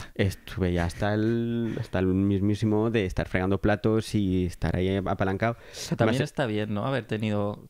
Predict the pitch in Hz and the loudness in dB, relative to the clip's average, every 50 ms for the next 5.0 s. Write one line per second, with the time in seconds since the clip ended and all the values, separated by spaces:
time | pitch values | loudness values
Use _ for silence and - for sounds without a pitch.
0 | - - 104 107 107 120 117 - 135 135 127 131 127 120 120 143 120 113 110 110 | -10 -8 -6 -4 -4 -4 -4 -2 -2 -2 -2 -2 -2 -2 -2 -2 0 0 0 0
1 | 107 - 120 117 117 110 - - 117 113 117 113 110 110 107 107 107 110 107 107 | 0 0 -2 0 -2 -2 -2 -2 -2 0 0 -2 -2 -2 -2 -2 0 -2 -2 -2
2 | 107 107 104 101 101 104 - _ _ _ - - 117 107 - - - 110 104 104 | -2 -2 -2 -2 -4 -6 -10 _ _ _ -12 -10 -10 -10 -10 -8 -6 -4 -4 -2
3 | 101 104 104 104 107 196 208 - 151 - 160 160 156 165 - - 147 135 156 165 | -2 -2 -2 0 0 0 0 0 2 2 2 2 2 0 0 0 0 2 2 2
4 | 160 160 180 170 156 123 117 120 123 131 151 170 - - 208 190 143 - - | 2 2 2 2 2 4 4 4 4 2 0 0 0 0 0 0 0 -2 -8